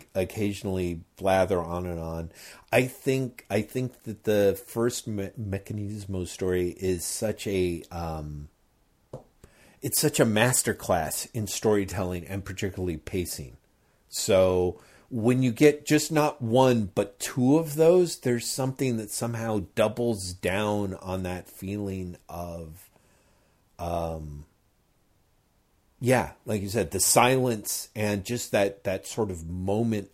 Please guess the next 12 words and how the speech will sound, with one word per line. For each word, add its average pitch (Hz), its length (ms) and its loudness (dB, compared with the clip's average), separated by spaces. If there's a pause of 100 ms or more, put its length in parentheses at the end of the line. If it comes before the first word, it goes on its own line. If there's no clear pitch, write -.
of 87 540 -4 (600)
timelessness. 113 1040 -2
You 92 140 -4
know, 90 200 -4
it's 87 120 -10
kinda 104 260 -6
like 95 240 0
when 98 140 -4
you 95 120 -2
get 92 320 -4
the, 85 400 -2
the 82 280 -6